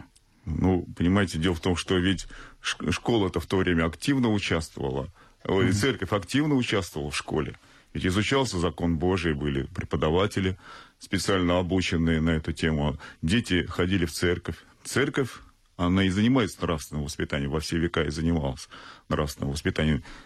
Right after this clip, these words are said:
Speaker 1: А нравственность являлась частью духовности. И это тоже очень важно, потому что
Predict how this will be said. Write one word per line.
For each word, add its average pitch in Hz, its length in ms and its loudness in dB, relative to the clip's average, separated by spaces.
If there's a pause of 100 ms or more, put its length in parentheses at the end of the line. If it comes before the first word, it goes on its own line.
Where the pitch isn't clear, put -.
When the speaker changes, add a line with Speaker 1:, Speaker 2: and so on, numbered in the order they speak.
(140)
Speaker 1:
А 73 360 2
нравственность 120 600 2
являлась 104 440 2
частью 127 460 0
духовности. 117 720 -2 (100)
И - 80 -4
это 107 180 2
тоже 143 280 2
очень 104 260 0
важно, 92 320 0
потому 92 220 0
что 90 180 -2